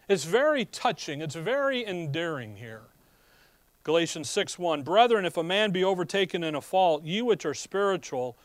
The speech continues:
restore such a one in the spirit of" what? Meekness. Doesn't say, "If you don't believe what I believe, get out of here." It doesn't say being argumentative.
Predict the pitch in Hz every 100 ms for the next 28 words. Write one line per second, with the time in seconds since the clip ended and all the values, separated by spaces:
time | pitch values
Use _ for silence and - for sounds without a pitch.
0 | _ _ _ - 165 160 - 226 254 247
1 | - 208 - 156 160 185 180 160 156 147
2 | - - 208 226 226 196 160 135 143 147
3 | 127 113 - - _ _ _ _ _ _
4 | _ _ _ _ _ _ 139 185 226 -
5 | 85 _ - _ _ _ 269 277 240 -
6 | 247 262 262 202 127 - _ 175 180 254
7 | 277 247 208 180 254 269 196 196 214 247
8 | 262 240 247 254 247 131 240 233 208 185
9 | 165 147 117 - _ _ _ _ _ _
10 | _ _ _ _ _ _ _ - - 226
11 | 294 269 269 - - 247 285 247 165 110
12 | - - 202 226 208 185 208 180 196 208
13 | 220 156 147 107 98